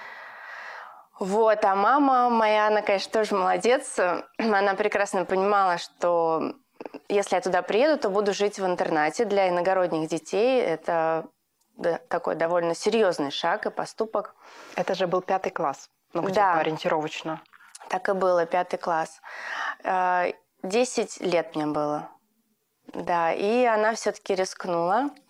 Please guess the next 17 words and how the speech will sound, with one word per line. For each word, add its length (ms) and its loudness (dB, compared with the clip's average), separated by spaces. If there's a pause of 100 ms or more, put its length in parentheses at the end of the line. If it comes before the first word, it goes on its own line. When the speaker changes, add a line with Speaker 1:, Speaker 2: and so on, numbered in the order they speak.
(320)
Speaker 1:
за 160 -2
что 240 -2
ей 560 0 (220)
огромное 460 0
спасибо, 580 -4
потому 420 -6
что, 440 -4 (500)
ну, 300 -8
я 200 2
не 120 2
знаю, 300 0
это, 200 2
ну, 300 0
это 200 0
большой 440 0
шаг, 240 0
чтобы 360 0